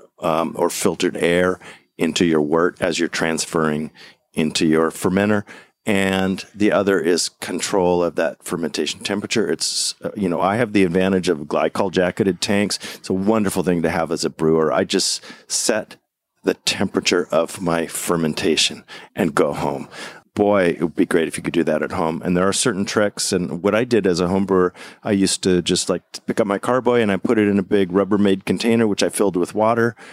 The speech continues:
And I would control the temperature of that water, which you could do by heating it or cooling it, both of which can be done.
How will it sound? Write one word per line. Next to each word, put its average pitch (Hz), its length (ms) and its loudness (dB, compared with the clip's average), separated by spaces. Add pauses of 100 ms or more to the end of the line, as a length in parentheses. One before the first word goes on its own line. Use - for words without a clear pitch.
(220)
And 95 180 0
I 92 60 2
would 90 160 2
control 95 280 0
the 87 80 -4
temperature 90 360 -4
of 82 80 -2
that 90 160 0
water, 117 400 4
which 95 220 2
you 101 40 0
could 87 140 -4
do 90 180 4
by 82 160 0
heating 95 320 2
it 87 80 2
or 82 80 -2
cooling 107 380 2
it, 98 120 -2
both 90 220 -2
of 85 100 -2
which - 220 -4
can 95 300 0
be 95 100 4
done. 101 380 0